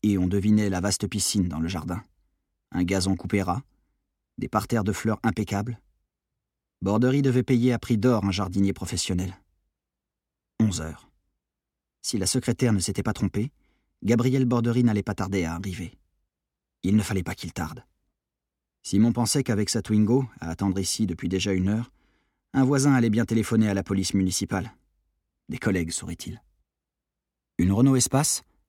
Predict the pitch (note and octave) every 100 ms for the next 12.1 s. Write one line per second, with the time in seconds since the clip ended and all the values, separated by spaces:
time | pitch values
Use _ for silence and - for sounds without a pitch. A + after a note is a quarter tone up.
0 | _ - G2+ G#2+ G2 F#2+ G2+ G2+ F2 F2+
1 | F#2+ F#2+ - G#2 A2+ G2 D#2+ E2+ F2 F#2+
2 | A#2+ C3 - F#2+ B2 A#2+ A#2 - F2+ D#2+
3 | - _ _ _ _ _ _ _ G#2+ A#2
4 | F#3+ D3+ B2 B2 C#3 B2 B2 A2+ G#2+ G2
5 | F#2 F2 E2 D#2+ - _ _ _ _ _
6 | _ _ _ - A#2 B2 C3 B2+ - -
7 | G2+ - E2 F#2+ - _ _ _ _ _
8 | _ _ _ _ _ _ _ G#2+ - D#3+
9 | E3+ D#3 C3 A#2 B2 B2 C#3 A2+ F#2+ G2
10 | G#2 G2+ G2+ A2 G2+ F#2 F#2 - E2 F#2
11 | F#2+ F#2 F#2+ - - G2+ - F#2+ - F#2
12 | F#2